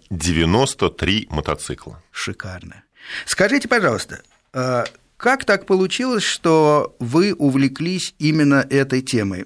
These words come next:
Speaker 2: Вы всегда любили историю Второй мировой? Или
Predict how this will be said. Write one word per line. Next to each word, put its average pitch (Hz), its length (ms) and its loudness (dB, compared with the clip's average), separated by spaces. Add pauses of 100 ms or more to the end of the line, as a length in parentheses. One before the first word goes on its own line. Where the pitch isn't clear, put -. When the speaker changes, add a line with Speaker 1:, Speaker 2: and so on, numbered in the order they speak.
Speaker 2:
Вы 135 160 0
всегда 156 300 0
любили 175 360 -2
историю 160 460 0
Второй 151 300 0
мировой? 110 760 0
Или 151 460 2